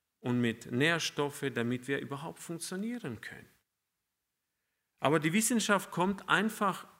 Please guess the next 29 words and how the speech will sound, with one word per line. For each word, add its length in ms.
hier 260
an 160
die 140
Grenze. 580
Er 120
sagt, 340
der 140
erste 380
Herzschlag 680
eines 380
Embryos 680
erfolgt 640
sehr 220
früh 520
beim 320
Menschen, 540
schon 280
in 140
den 160
fünften 580
Schwangerschaftswoche. 1040
Also 420
in 140
der 120
fünften 560
Schwangerschaftswoche 1040
fängt 420
dieses 460
Herz 340